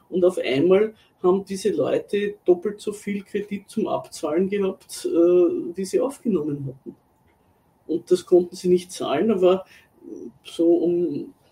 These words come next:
zweitausendneun herum war eine Million Leute von der Delogierung bedroht. Und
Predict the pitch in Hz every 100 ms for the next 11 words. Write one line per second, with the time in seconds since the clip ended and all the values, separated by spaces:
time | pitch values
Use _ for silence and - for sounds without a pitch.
0 | _ - 120 - 156 165 180 - 123 180
1 | 185 170 202 185 170 160 156 175 185 175
2 | 170 185 165 123 - 180 185 175 175 175
3 | 190 - 269 233 151 - - _ _ 139
4 | 131 143 123 - - _ _ _ - _
5 | - _ - 165 -